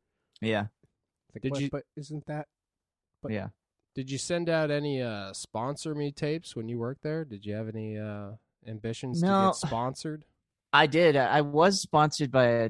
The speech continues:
Speaker 1: a shop in Pensacola, Florida when I was thirteen called Chad's Boarding House. But, um, I tore my A C L when I was fourteen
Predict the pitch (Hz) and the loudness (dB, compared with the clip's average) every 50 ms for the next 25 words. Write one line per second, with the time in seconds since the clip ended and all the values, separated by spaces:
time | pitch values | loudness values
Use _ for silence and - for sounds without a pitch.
0 | 98 _ - 123 117 - - 135 120 120 - 120 110 - 123 120 110 - - 113 | -2 _ -6 -6 -4 0 2 2 2 2 2 -2 -4 -2 -2 -4 -4 -6 -10 -8
1 | - - 117 110 104 _ - 113 117 117 117 110 107 110 107 107 107 101 - - | -2 -2 0 0 -2 _ 0 2 2 2 2 2 2 0 0 -2 -4 -6 -8 -12
2 | - - - _ _ _ _ - 117 113 - _ - - - - 131 131 127 123 | -18 -18 -18 _ _ _ _ -4 -4 -4 -4 _ -16 -12 -8 -6 -4 -2 -2 -2
3 | 123 117 113 113 110 - 117 101 - - - 123 117 113 113 110 117 - - 107 | -2 -2 -2 -2 -4 -4 -4 -4 -4 -2 0 2 2 2 2 -2 -6 -6 -4 -2
4 | 107 110 110 110 113 113 107 98 101 98 95 101 110 - - - - _ _ - | 0 0 0 0 0 0 0 0 -2 -2 -2 -4 -6 -8 -12 -18 -20 _ _ -2
5 | 113 110 110 110 110 107 107 104 104 98 98 - _ _ _ _ _ _ _ _ | -2 0 0 2 0 0 0 0 -2 -4 -8 -12 _ _ _ _ _ _ _ _
6 | - 123 123 123 151 180 - - 277 262 254 226 165 147 147 - - 131 120 123 | -2 0 0 0 0 -2 -2 -4 -2 0 0 2 2 2 0 0 0 2 4 6
7 | 131 120 104 98 98 104 104 104 101 98 - - 110 107 - _ - 113 110 107 | 6 6 6 4 2 0 -2 -2 -4 -6 -4 -4 -4 -4 -4 _ -4 -2 0 0
8 | 101 92 | 0 -2